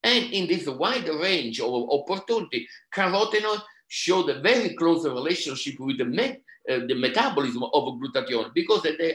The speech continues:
are sure involved in the stimulation of the glutathione reductase, and many growing data, uh, show that carotenoids are potentially useful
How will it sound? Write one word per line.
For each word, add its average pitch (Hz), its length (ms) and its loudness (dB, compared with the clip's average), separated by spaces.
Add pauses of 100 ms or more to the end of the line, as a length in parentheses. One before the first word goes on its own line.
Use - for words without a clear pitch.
are 151 320 2 (220)
sure 196 380 2
involved 139 560 4
in 131 260 -2
the 127 80 -4
stimulation 160 680 -4 (340)
of 131 260 4
the 113 200 2
glutathione 143 600 2
reductase, 123 580 -2 (100)
and 196 320 -2 (280)
many 208 600 2 (280)
growing 170 380 4 (120)
data, 120 380 2 (340)
uh, 123 180 6
show 175 400 4
that 120 360 -2
carotenoids 180 600 0
are 131 180 -4
potentially 165 680 0
useful 160 680 -2